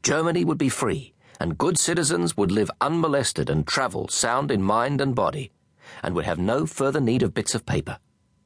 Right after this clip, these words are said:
The incredulous gendarme asked for his passport.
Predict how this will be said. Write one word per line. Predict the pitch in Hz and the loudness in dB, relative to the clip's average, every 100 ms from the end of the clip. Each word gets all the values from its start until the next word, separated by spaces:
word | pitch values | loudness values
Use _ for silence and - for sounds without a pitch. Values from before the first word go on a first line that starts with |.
| _ _ _ _ _ _ _ _ _ _ _ _ _ _ _ _ _ _ _ - | _ _ _ _ _ _ _ _ _ _ _ _ _ _ _ _ _ _ _ -2
The | 90 | 0
incredulous | 80 - 151 - 71 - | 0 0 -2 -2 -2 -2
gendarme | 76 73 113 92 60 - | 0 0 0 -2 -4 -2
asked | 104 101 - | -2 -2 -6
for | 92 | -4
his | 185 160 | -2 -2
passport. | - 147 - - - | -4 -6 -6 -10 -10